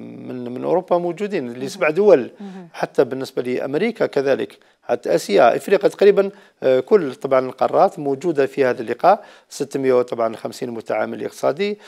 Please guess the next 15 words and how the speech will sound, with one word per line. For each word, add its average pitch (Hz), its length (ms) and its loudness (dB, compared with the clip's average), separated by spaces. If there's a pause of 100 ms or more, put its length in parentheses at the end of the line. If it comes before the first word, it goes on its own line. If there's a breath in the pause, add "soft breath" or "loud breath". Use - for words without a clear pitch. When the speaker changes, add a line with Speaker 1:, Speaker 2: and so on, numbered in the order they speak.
(220 loud breath)
Speaker 1:
نظن 139 280 -2
طبعا 117 440 -8
ثلاثين 131 320 -4
أو 123 140 -2
أكثر 120 240 -6
من 117 120 -10
ثلاثين، 123 500 -6 (380 soft breath)
وننتظر 165 1600 0
الحاجة 143 460 -2
الإيجابية. 175 1040 0
هناك 165 580 0 (400 soft breath)
ت-، - 80 -4 (400)
اتفاقيات، 131 800 -2
كيف 156 300 -6
يمكن 143 420 -8